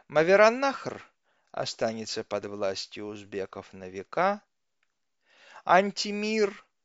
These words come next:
шиитской Персии также обретет свою устойчивую цивилизационную идентичность. Османская империя, синтезировав весь опыт тюркских государств и Византии,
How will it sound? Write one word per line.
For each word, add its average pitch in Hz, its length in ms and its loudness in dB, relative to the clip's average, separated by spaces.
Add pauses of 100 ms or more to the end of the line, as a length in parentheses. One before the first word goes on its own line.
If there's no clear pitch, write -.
шиитской 190 760 -4
Персии 202 840 -4 (600)
также 196 600 6 (200)
обретет 180 580 -2
свою 170 320 -4
устойчивую 165 720 -8
цивилизационную 151 1000 -8
идентичность. 147 1000 -12 (1600)
Османская 220 800 2
империя, 98 720 -10 (400)
синтезировав 175 880 2
весь 175 280 -2
опыт 165 320 -2
тюркских 151 600 -6
государств 170 720 -2
и - 20 -6
Византии, 123 920 -8